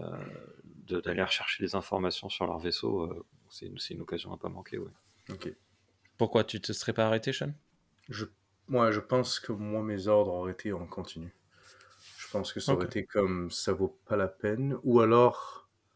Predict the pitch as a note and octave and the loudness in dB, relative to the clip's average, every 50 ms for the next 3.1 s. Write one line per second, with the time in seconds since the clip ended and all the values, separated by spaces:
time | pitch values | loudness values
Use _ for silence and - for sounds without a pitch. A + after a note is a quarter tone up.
0 | _ _ _ _ _ _ _ _ - G2+ G2+ G2+ G2 F#2+ F#2 F2+ F2+ F#2 F#2+ F2+ | _ _ _ _ _ _ _ _ -4 -2 0 0 0 0 0 0 0 0 0 0
1 | G2 F#2+ F#2 G2 - - - G#2+ F#2+ F2+ F#2 F#2 - G#2 G#2+ A#2+ A#2+ G#2 G2+ G#2+ | 0 0 -2 -2 -4 -2 0 0 0 0 -2 -6 -4 -2 0 2 2 4 4 6
2 | A2 A2 G2+ F#2 - - G2+ F#2+ - A2 G#2 - - - G#2+ F#2 F2 E2+ F2 F2 | 6 6 6 4 4 2 -4 -2 -2 -4 -4 -2 -2 -2 0 0 0 -2 -2 -4
3 | G2 A2+ | -4 -6